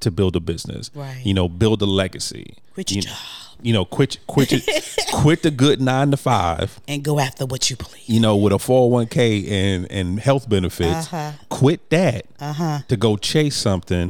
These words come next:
Speaker 2: Mm-hmm.
Speaker 1: that you don't know is, is gonna succeed or not.
Speaker 2: Yeah,
Speaker 1: So I was
Speaker 2: yeah,
Speaker 1: never
Speaker 2: yeah.
Speaker 1: taught that.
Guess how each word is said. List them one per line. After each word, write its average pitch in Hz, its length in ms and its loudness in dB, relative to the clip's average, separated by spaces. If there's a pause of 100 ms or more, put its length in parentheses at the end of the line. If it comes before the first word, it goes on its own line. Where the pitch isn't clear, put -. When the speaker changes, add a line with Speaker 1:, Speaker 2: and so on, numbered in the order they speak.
Speaker 2:
Mm-hmm. 156 420 -6
Speaker 1:
that 101 300 2
you 104 220 2
don't 110 360 -4
know 101 260 -2
is, 92 180 -6
is 98 200 -6
gonna 92 240 -4
succeed - 540 -4
or - 60 -4
not. 76 300 -14
Speaker 2:
Yeah, - 340 -14
Speaker 1:
So - 120 -2
I 107 40 4
was 123 80 0
Speaker 2:
yeah, 131 80 2
Speaker 1:
never 101 120 -2
Speaker 2:
yeah. - 60 -16
Speaker 1:
taught - 320 -4
that. - 200 -14